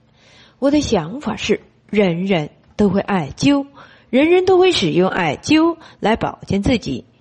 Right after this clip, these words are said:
以及身边的朋友。欢迎大家进入我们的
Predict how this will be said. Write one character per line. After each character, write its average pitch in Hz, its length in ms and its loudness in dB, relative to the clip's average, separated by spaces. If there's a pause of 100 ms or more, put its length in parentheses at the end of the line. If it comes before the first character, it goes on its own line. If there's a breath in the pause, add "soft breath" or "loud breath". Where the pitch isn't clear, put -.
以 180 200 -2
及 160 460 -2 (260 loud breath)
身 339 500 0
边 294 180 0
的 220 120 -2
朋 156 440 -10
友。 196 160 -4 (560 soft breath)
欢 381 220 -2
迎 370 80 -8
大 330 100 -8
家 294 140 -12
进 311 260 -6
入 311 120 -10
我 208 120 -12
们 202 200 -12
的 214 140 -6